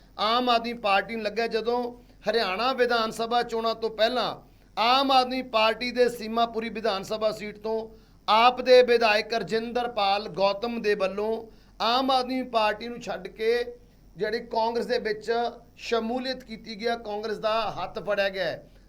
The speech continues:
ਸੋ ਉਹਨਾਂ ਦੇ ਵੱਲੋਂ ਪਾਰਟੀ ਛੱਡਣ ਤੋਂ ਤੁਰੰਤ ਬਾਅਦ ਹੀ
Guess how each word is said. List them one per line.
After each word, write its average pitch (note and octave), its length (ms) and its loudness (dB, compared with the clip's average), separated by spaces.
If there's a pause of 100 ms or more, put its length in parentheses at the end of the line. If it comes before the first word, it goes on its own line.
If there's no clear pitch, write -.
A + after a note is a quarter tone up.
ਸੋ A#3 80 0
ਉਹਨਾਂ B3 420 0
ਦੇ C4 100 4
ਵੱਲੋਂ A#3+ 300 -4
ਪਾਰਟੀ G#3 540 -2
ਛੱਡਣ F#3+ 320 -6
ਤੋਂ A3+ 120 -2
ਤੁਰੰਤ A3+ 380 -6
ਬਾਅਦ G3+ 320 0
ਹੀ A#3+ 240 -8